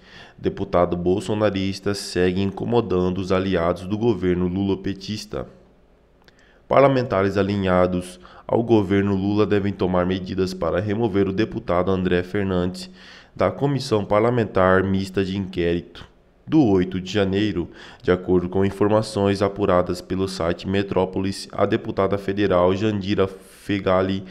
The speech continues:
líder atual do P C do B da Câmara dos Deputados e membro da C P M I,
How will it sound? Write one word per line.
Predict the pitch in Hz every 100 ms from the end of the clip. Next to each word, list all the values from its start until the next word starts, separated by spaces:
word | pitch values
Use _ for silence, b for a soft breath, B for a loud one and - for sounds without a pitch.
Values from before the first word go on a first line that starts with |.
| B B B
líder | 104 120 127
atual | 123 123 120 98 95
do | 92
P | - 117 120
C | - - 104
do | 107
B | 98 95
da | 92 101
Câmara | 101 - 95 98 101 95 92
dos | 98
Deputados | 92 101 - - 90 90 92 - -
e | 135
membro | 113 98 92 98
da | 90
C | 92 - 95
P | -
M | 110 110 104
I, | 98 98